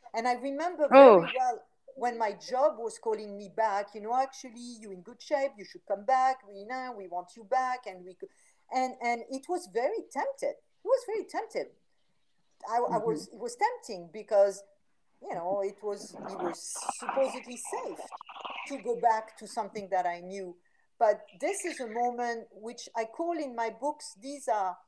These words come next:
Speaker 1: thresholds with destiny, in a
Speaker 2: Yeah.
Speaker 1: way. These are, uh, moment of decision where it looks like you're choosing the unknown. It's gonna be risky. It's gonna be, you don't know where we're going and so on.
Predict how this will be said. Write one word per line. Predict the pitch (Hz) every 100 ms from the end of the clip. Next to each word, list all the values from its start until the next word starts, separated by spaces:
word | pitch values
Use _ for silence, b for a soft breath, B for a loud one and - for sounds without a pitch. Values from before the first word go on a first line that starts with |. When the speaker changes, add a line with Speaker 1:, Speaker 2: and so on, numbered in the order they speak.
| _ -
Speaker 1:
thresholds | - 262 262 - 185 123 117 - - _ -
with | 214 208
destiny, | 220 202 - - - - -
in | 208
a |
Speaker 2:
Yeah. | 180 170
Speaker 1:
way. | 147 147 - - - - -
These | 247 302
are, | 285 240 - - 180 170 _
uh, | 196 196 - 214 185 185 185 - 180 202
moment | 269 359 359 320 294
of | 226 -
decision | 220 - 240 190 175 160 208 - _ _ _ _
where | 208 254 247 233 196 151 - -
it | 247 220
looks | 285 392 -
like | 294 269
you're | 269
choosing | 269 - 311 277 294 247
the | 240
unknown. | 226 240 233 226 202 196 208 214 _
It's | _
gonna | - 220
be | 220
risky. | 196 226 226 - 214 208 214 _ _ 185
It's | 208
gonna | 185 220 208
be, | 190
you | 214 208 208 220
don't | 226 226
know | 226
where | 214 202
we're | 196
going | 175 220 226 208 214
and | 185
so | 226 220
on. | 294 214